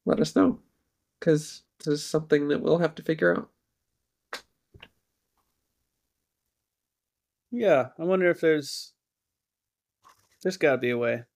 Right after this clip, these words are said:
Speaker 1: There's gotta be a way. There's always a way. Um, so yeah.
Speaker 2: Well,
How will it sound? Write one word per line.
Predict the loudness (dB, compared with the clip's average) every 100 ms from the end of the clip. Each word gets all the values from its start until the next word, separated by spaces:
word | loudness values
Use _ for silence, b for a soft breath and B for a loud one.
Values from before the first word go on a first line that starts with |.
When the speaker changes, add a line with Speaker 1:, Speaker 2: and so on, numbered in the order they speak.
| _ _ _ _ _
Speaker 1:
There's | -18 2
gotta | 6 6
be | 6
a | 2
way. | -2 -10 -18 _ _ _
There's | -6 2
always | 4 4 0
a | -6
way. | -10 -14 _ _ _ _ _ _ _ _ _ _ _ _ _ _ _ _ _ _ 0
Um, | 4 4 2 -2 -6 -10 -14 _ _ _ _ _ _ _ _ _ _ _ _ _ _ _ _ _ _ _ _ _ _ _ _ _ _ _ _
so | 0 2
yeah. | 4 2
Speaker 2:
Well, | 2 0